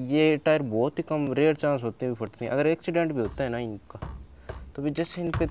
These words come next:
थोड़ा सा कुछ लगेगा, मान लो कोई पत्थर के साथ अगर touch हो जाएंगे, बड़े पत्थर के साथ, तो इनकी हवा बाहर निकल जाएगी, लेकिन ये फटते नहीं हैं। सबसे ख़ास बात यही है इनकी। और भाई इनके अंदर ना दो तरह के टायर आते हैं ट्यूबलेस में,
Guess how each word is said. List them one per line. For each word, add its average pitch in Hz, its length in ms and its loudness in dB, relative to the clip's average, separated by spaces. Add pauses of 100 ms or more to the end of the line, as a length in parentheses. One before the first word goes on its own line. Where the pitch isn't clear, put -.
थोड़ा 151 220 4
सा 156 100 -2
कुछ - 280 -6
लगेगा, 127 320 0
मान 117 260 0
लो 117 60 0
कोई 120 140 -2
पत्थर 131 380 -4 (300)
के - 60 -6
साथ 113 200 -4
अगर 113 200 0
touch 117 280 -2
हो 107 120 0
जाएंगे, 101 260 -4
बड़े 101 220 -4
पत्थर 98 300 -8
के 101 80 -8
साथ, 101 180 -6 (800)
तो 135 100 -6
इनकी 143 280 -2
हवा 107 220 0
बाहर 120 220 4
निकल 110 280 -2
जाएगी, 120 220 2
लेकिन 113 280 -2
ये 117 60 -2
फटते - 440 -6
नहीं 98 200 -8
हैं। 92 100 -10 (1080)
सबसे 110 320 -6
ख़ास 104 320 -6
बात 101 180 -6
यही 101 300 -4
है 95 80 -6
इनकी। 92 300 -10 (1300)
और 135 220 2
भाई 123 200 4
इनके 123 520 -2
अंदर 131 280 4
ना 127 160 0
दो 127 340 4
तरह 143 240 2
के 127 80 2
टायर 120 320 2
आते - 280 -6
हैं 98 120 -4
ट्यूबलेस 95 500 -2
में, 110 100 -12